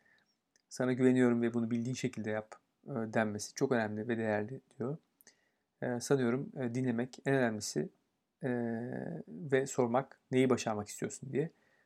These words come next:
"Hangi yönde gelişmek istiyorsun?" diye. Bunlar çok önemli diyor. Eee, liderlik konusunda ise hep, eee, şunu söylüyorum. Eee, aynı zamanda sert bir yönetici ve kibar bir lider olabilirsin.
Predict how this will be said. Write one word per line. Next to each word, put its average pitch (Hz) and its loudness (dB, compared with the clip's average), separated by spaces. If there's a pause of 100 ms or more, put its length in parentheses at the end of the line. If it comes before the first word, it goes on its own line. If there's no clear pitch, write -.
"Hangi 135 4
yönde 113 4
gelişmek 104 -2
istiyorsun?" - -8
diye. 156 -2 (420)
Bunlar 120 2
çok - -2
önemli 131 -8
diyor. 160 -2 (1300)
Eee, 131 0 (480)
liderlik 151 4
konusunda 165 -2
ise 160 0
hep, 160 -2 (180)
eee, 131 4
şunu 143 -6
söylüyorum. 135 2
Eee, 151 -4
aynı 131 4
zamanda 131 4 (460)
sert - 0
bir 139 0
yönetici 123 0
ve 127 2
kibar 131 2 (260)
bir 113 -2
lider 110 2
olabilirsin. 127 2